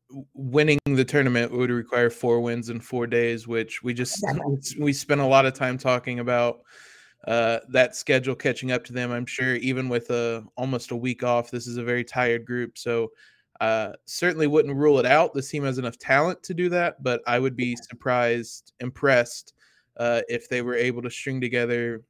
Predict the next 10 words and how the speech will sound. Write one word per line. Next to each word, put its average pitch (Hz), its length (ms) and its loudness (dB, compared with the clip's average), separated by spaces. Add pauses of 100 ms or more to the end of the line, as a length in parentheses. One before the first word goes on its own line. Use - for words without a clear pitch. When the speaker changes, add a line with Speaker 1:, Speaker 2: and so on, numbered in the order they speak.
(640)
Speaker 1:
four 143 280 4
wins 131 280 0
in 127 100 -4
a 117 60 -4
row 120 380 2
over 120 360 -4
this 117 240 -6
upcoming 123 420 -6
weekend. 120 460 -6 (680)
Uh, 135 380 6